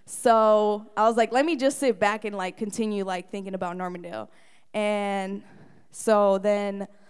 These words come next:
Lisa, she is our college advisor, and she was like, "What's the worst that can happen is you just don't get it and you move on." And I was like, "You're right." And so I applied for it,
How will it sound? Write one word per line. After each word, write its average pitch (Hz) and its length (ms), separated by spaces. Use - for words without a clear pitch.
Lisa, 214 480
she 208 320
is 196 100
our 196 100
college 190 300
advisor, 185 500
and 180 140
she 196 120
was 185 200
like, 175 180
"What's 202 280
the 202 120
worst 185 240
that 185 140
can 190 100
happen 180 320
is 196 180
you 185 80
just 190 240
don't - 160
get 202 140
it 107 220
and - 320
you 196 100
move 196 200
on." 254 260
And 202 100
I 185 60
was 190 120
like, 196 220
"You're 175 180
right." 226 320
And 233 260
so 220 500
I 208 120
applied 214 480
for 196 280
it, 180 360